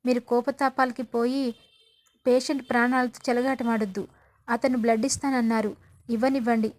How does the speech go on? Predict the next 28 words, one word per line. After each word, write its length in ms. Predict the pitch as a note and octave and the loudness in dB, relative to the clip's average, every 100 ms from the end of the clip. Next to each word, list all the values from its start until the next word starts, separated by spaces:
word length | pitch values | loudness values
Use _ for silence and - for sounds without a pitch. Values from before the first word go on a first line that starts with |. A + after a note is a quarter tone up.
| - | -4
అయినా 240 | A#3 C4 | -2 2
అతను 260 | C#4+ B3+ B3+ | 2 2 0
తన 180 | A#3+ A#3+ | 0 0
తండ్రి 380 | A3+ A3+ A#3 C#4 | 0 0 0 -2
అని 100 | C4 | -2
చెప్పి 220 | C4+ C4 | -4 -2
సంతకం 440 | - A3 B3 C4+ | -2 -2 -4 -2
పెట్టాక 380 | B3+ A3+ A#3+ A#3 C4 B3 - _ - | -2 -2 -2 -2 -4 -4 -16 _ -4
మీరేంటి 340 | B3 C#4+ C4+ | 0 2 2
బాబు 320 | A#3 A3+ G#3 A#3+ | 0 0 2 2
అలా 180 | A#3+ | 2
మాట్లాడతారు?" 800 | C4 C4 A#3 A#3 G#3+ A3+ A3 C#4 C#4+ - _ | 0 -2 0 -2 0 0 0 -2 -6 -18 _
అని 160 | C4 C4 C4+ | -6 -2 -2
చెప్పి 200 | B3+ B3+ | -2 -2
అనంగానే, 680 | B3 B3 B3 A#3+ B3+ B3 B3 _ - | -2 0 0 0 0 -2 -4 _ -10
ఇంకా 140 | C4 | -6
శరత్చంద్ర 840 | C4 B3 A#3 B3+ C#4+ B3 A#3+ A3+ A#3 - _ _ _ _ C#4+ | -4 -2 -2 -2 -2 0 0 0 -2 -6 _ _ _ _ -10
భూమి 320 | A#3 A3+ C4+ C#4 | -6 -2 -2 -2
పక్కనే 380 | B3 B3 B3 | -2 -2 -2
బెడ్, 260 | A#3+ A3+ G#3 A3+ G#3+ G#3+ A#3 C#4 C4+ _ _ - | 0 -2 -2 -2 -2 -4 -8 -20 -20 _ _ -4
బెడ్ 180 | A#3 A3+ | -4 -2
పక్కనే 260 | C4+ C4 B3+ | -4 -4 -4
పడుకుని 640 | B3 A3 A#3 B3+ A#3 A#3 A#3+ - _ - | -2 -2 -2 -2 0 0 -4 -12 _ -4
బ్లడ్ 560 | A3+ A#3+ A3+ B3+ B3 A#3+ _ - - _ - | 0 2 2 2 2 -2 _ -20 -20 _ -6
తీసి 520 | B3+ A#3+ B3 A#3+ B3+ A3 | -4 -2 -2 -2 -4 0
రక్తం 360 | A#3+ A#3+ C#4+ C4 | 0 0 -2 -2
ఎక్కుతూ 340 | A#3+ B3+ C4 | -4 -4 -2
ఉంటుంది. 520 | B3+ A#3 A#3+ A3+ A3+ | 0 0 0 0 -2